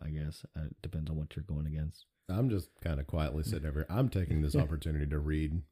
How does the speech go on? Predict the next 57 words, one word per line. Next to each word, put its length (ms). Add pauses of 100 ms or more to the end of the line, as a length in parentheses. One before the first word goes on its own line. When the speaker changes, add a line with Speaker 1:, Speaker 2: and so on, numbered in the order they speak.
(120)
Speaker 2:
the 140
handbook 500
again 400
because 340
obviously, 760
Speaker 1:
<laughs> 40
Speaker 2:
you 80
know, 280
as 260
a 400
self-proclaimed 840
expert 560
cleric, 500
I 100
clearly 380
know 160
nothing. 520 (260)
Speaker 1:
<laughs> 60 (640)
It's 200
okay, 340
Wolf. 260
Speaker 2:
In 200
Speaker 1:
Eh? 60
Speaker 2:
before 420
the 100
comments. 800 (460)
Speaker 1:
Yeah. 460 (120)
Speaker 2:
I 120
Speaker 1:
It, 40
Speaker 2:
know 160
I'm 160
a 60
fuck 300
up. 220
It's 140
Speaker 1:
it's 160
a 60
Speaker 2:
okay. 80
Speaker 1:
common 280
mistake, 460
actually. 420
I 60
mean, 220
Speaker 2:
Ah, 320
Speaker 1:
there's 140
Speaker 2:
it's 80
at 120
fifth 400
level 380
now. 160
Speaker 1:
Yeah. 180
Speaker 2:
You 80
destroy 580
undead. 720
Speaker 1:
Yeah, 220
see 240
there. 380